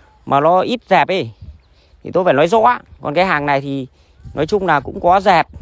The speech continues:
Ông anh bảo phun nó hết dẹp rồi, tức là cái này này, bóp ra ấn vào cây dậy con dẹp nó chết, nhưng mà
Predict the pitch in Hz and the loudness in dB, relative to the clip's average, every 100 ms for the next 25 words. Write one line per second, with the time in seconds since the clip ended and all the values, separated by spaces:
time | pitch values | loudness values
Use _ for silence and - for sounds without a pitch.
0 | - - - - - - - 156 180 185 | -18 -18 -20 -20 -20 -20 -8 -4 0 -2
1 | 160 117 - 185 175 156 185 233 170 151 | 0 -2 0 -4 -4 -4 -2 -2 2 0
2 | - 143 131 127 185 147 107 147 160 147 | 2 0 0 0 0 0 0 -4 -2 -2
3 | 123 123 _ - _ _ _ _ - 185 | -2 -6 _ -20 _ _ _ _ -2 0
4 | 208 175 170 117 170 190 143 - 180 151 | 2 0 0 0 -4 0 0 0 -2 -2
5 | - 175 156 135 135 - 254 - 160 | -2 -2 0 -2 -2 -2 -4 -6 -8